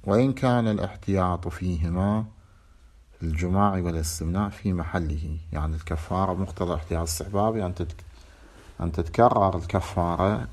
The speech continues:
إذا تعدد الجماع أو تعدد الاستمناء. النقطة الثالثة، من عجز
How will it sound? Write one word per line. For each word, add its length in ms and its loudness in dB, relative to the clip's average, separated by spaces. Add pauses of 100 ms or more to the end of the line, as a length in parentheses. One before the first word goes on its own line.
(180)
إذا 400 2 (840)
تعدد 800 2 (380)
الجماع 720 0 (300)
أو 120 -4
تعدد 600 0
الاستمناء. 1040 -2 (2750)
النقطة 640 6 (560)
الثالثة، 800 4 (680)
من 300 6
عجز 500 4